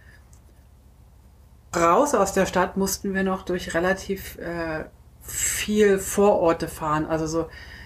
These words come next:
ähm, und das war so ein bisschen schwierig für uns, weil das war so sehr, sehr schmutzig, sehr, sehr viel Müll auf den Straßen, sehr viele ver-, verhungerte, verlotterte,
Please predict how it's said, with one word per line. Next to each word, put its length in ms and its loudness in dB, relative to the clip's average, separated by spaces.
ähm, 460 -2
und 240 2
das 200 0
war 180 4
so 100 -2
ein 100 0
bisschen 580 -2
schwierig 720 2
für 260 -4
uns, 420 2
weil 140 4
das 220 -6
war 160 2
so 120 -2
sehr, 540 2
sehr 200 -8
schmutzig, 640 -10
sehr, 380 2
sehr 140 -4
viel 220 0
Müll 280 6
auf 120 4
den 140 2
Straßen, 720 0
sehr 380 2
viele 560 0
ver-, 580 -4
verhungerte, 800 -6
verlotterte, 1120 -2